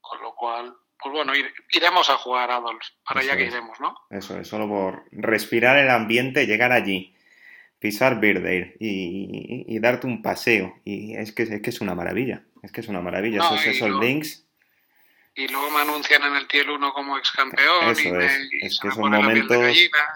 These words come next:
Speaker 2: esos momentos son únicos.
Speaker 1: Sí, tengo que aprovechar porque me quedan dos y yo creo que, yo creo que no hay otra que ir para allá.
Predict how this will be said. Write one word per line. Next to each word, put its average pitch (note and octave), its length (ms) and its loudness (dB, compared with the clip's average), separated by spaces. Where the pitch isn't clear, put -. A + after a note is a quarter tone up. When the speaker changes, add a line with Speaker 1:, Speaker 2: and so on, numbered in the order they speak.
Speaker 2:
esos - 180 -10
momentos G#2 420 -4
son A2+ 120 -6
únicos. G2+ 500 -8
Speaker 1:
Sí, - 140 0
tengo C#3 160 -4
que C#3+ 60 -2
aprovechar C#3 480 -4
porque C#3 240 -10
me C3 120 -20
quedan C3 240 -10
dos D3+ 500 -4
y A#2 420 -12
yo A2+ 120 -12
creo A2+ 240 -12
que, A2 160 -6
yo B2 140 -10
creo A#2 200 -10
que A#2 80 -8
no A#2 100 -6
hay A#2 140 -6
otra A#2 260 -8
que A#2+ 80 -8
ir A2+ 140 -14
para A2+ 160 -10
allá. A2+ 200 -8